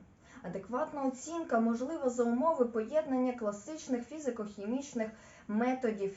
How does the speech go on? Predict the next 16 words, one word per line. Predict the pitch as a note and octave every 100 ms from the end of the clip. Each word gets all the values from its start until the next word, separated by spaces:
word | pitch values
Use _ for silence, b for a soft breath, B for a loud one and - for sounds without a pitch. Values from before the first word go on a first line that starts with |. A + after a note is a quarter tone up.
| -
із, | A3 G#3+ -
е, | G#3 G3+ G3
біоіндикаційними. | F#3+ G3 A3+ A3+ A#3 G#3 G3 G3+ F#3+ - G3+ G3 F#3+ F3+ E3 E3+ - - - - - - _ - - - _ - b b b b -
Використання | G#3 G3+ G3 G#3 - C#4 D4+ E4 D#4 C#4+
деревних | B3 A#3 B3 C#4 C4+ A#3 A#3
рослин | G#3+ - C4 C#4 C#4 B3 G3
як | F3+ F3+
акумуляторів, | - F#3+ F#3 F3+ G#3+ B3 B3+ A#3+ A3 G#3+ A3+
урбоекосистемних | A3+ A3+ A3 A3 G#3+ G#3 - G3 - - A3 A#3 A3 G#3 B B B B
полютантів, | - F#3+ F#3 - A#3+ C4 A#3+ G3 -
е, | G#3 G#3 G#3
і | G#3 B3+ C4+ A#3+
біоіндикаторів | A3 A3 A3 G#3+ G#3+ A3+ G#3 G3 G3 A#3 B3+ B3 G#3+ G3 G3
екологічного | G#3 F#3+ G3 A#3+ D4 C#4+ C#4 C4
стану | - C4+ C4 C4 A#3+
довкілля | A3 G#3+ - C4+ C4+ C4